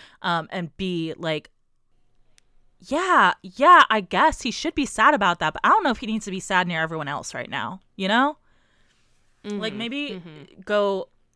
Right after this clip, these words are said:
Speaker 1: take some time to be a little outcast by yourself and repent rather than still being in charge
Speaker 2: Right.
Speaker 1: <laughs> of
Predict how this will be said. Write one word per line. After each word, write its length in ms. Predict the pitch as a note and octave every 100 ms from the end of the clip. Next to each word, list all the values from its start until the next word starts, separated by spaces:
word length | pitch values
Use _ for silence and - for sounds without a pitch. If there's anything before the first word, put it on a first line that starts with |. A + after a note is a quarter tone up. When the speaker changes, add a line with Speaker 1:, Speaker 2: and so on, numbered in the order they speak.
| _ -
Speaker 1:
take 180 | G3 -
some 160 | F#3
time 440 | F3+ D#3+ D3+ D#3 - _
to 260 | - F3 D3+ - E3+
be 100 | E3+
a 60 |
little 320 | E3 D#3+ D3+ -
outcast 600 | E3+ - - D#3+ C#3+ -
by 120 | D#3
yourself 600 | D3 D3 F3 C#3+ D3 - _
and 440 | F3 C#3+ C#3 C3 - _ _ _ _ _ _ -
repent 600 | D#3+ - C#3 C#3 - - _ _ -
rather 260 | D#3+ E3+
than 320 | E3 E3 D3 -
still 320 | - - F3
being 220 | E3+ F#3
in 100 | F3
charge 580 | C4+ G#3 D#3+ A3 C4+ G#3+
Speaker 2:
Right. 80 | G3+
Speaker 1:
<laughs> 360 | - F#5+ - E4+
of 240 | C#4+